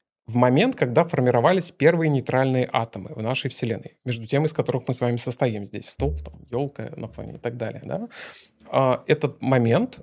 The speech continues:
то есть, смотрите, мы берём уравнение теории относительности. Мы знаем из наблюдений, что Вселенная расширяется. Если мы посмотрим в прошлое, то в прошлом Вселенная будет компактнее, потому что она в другую сторону будет, да,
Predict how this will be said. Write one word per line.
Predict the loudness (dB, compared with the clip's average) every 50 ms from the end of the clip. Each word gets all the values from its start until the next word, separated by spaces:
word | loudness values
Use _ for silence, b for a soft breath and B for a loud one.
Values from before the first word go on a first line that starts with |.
| -6
то | -4
есть, | -2 -2 0
смотрите, | 2 2 4 4 4 2 2
мы | 0 0 2
берём | 2 4 4 2 2 0 -4 _ _ _ _ _ _ _ -4
уравнение | -2 0 0 2 2 2 2 2 2 2 0 0 -4 -6
теории | -6 -2 2 2
относительности. | 2 2 2 0 -2 -4 -6 -6 -8 -10 -12 -12 -12 -16 -20 b b b b b b
Мы | 0 2 2 2 0 -2
знаем | 0 2 2 2 2 2
из | 0 0 0
наблюдений, | 0 0 -2 -2 0 0 0 0
что | -2 -4 -6
Вселенная | -8 -6 -4 -2 0 0 0 0
расширяется. | 0 -2 -2 -2 -2 -2 -4 -4 -6 -8 -6
Если | -4 -4 -2 -2
мы | -2 -2 -2
посмотрим | -2 -4 -2 0 2 2 2 2 0 -2 -4
в | -6 -8 _
прошлое, | 0 0 0 0 0 -2 -2 0 0 -2 -2
то | -6 -6 -4 -2 -2 -2 -2
в | -4
прошлом | -2 -2 -2 -2 -2 -2 -4 -4 -4
Вселенная | -4 -6 -2 0 0 0 0 0 -2
будет | -4 -4 -6 -8 -6
компактнее, | -4 -4 -2 -2 -2 -4 -4 -6 -12 -20 -20
потому | -16 _ -12 -12 -10
что | -10 -10 -8
она | -8 -8 -8
в | -8
другую | -8 -8 -6 -6 -6 -6
сторону | -6 -6 -8 -8 -10 -10 -14
будет, | -14 -18 -20 _
да, | -6 -4 -4 -4 -4 -8